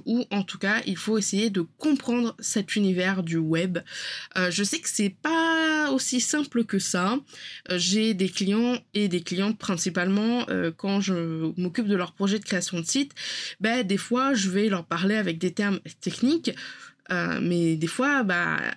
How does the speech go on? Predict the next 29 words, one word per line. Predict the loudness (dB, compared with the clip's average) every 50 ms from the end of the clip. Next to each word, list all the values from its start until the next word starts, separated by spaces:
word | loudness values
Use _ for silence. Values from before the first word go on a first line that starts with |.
| -6 -6
les | -2 -2 -2 -2
personnes, | -2 -4 -6 -4 0 2 4 4 4
elles | 4 4 2
ne | 0
comprennent | 0 -2 -4 -6 -4 -4 -4 -4 -2 -2
pas | 0 0 0 0
ce | 0 -2 -4
que | -2 -2 -2
ça | 0 0 0
veut | 0 0 -2
dire | 0 0 0 2 2
réellement, | 2 2 2 2 2 2 2 2 2 4 4 4
ou | 4 2
je | 2 0
sens | -2 -2 -2 -2 0
qu'elles | 0 0 0
sont | 0 0 0 2
un | 2 0
petit | 0 0
peu | -2 -2 -2
perdues, | 0 -2 0 0 2 2 4 2
donc | 2 0 0
c'est | -4 -2
pas | -2 -2
grave, | 0 2 2 0 0 -4 -8 -14 -14 -14 -8 -4
je | -2 0 2 2
réadapte, | 2 2 2 2 2 2 0 2 0 0 0 -2 -4 -4 -4 -2 -2
euh, | 0 0 0
mon, | 0 0 0 0 0 2 0 0 0 -2 -4 -4